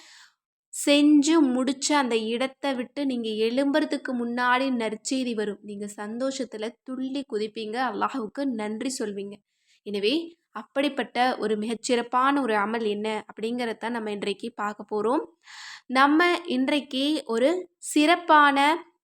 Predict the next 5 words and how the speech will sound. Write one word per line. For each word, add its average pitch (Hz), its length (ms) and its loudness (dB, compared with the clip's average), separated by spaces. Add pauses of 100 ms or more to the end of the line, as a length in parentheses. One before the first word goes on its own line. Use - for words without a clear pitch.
(260)
ரெண்டு 302 600 6
அமலை 254 300 6 (240)
நம்ம 226 220 -2
பார்க்க 226 300 2
போறோம். 208 320 -4